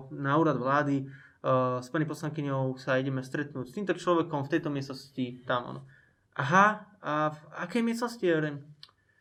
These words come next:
vyskúšam, či vôbec vie, o čom hovorí. Tak si povedal úplne iné číslo miestnosti, čo podľa mňa ani neexistuje, hej. A ona, aha, aha,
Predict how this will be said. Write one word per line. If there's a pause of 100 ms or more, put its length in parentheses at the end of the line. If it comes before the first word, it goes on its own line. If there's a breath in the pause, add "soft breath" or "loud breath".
(260)
vyskúšam,
či
vôbec
vie,
o
čom
hovorí.
Tak
si
povedal
úplne
iné
číslo
miestnosti,
čo
podľa
mňa
ani
neexistuje, (240)
hej. (840 soft breath)
A
ona,
aha,
aha,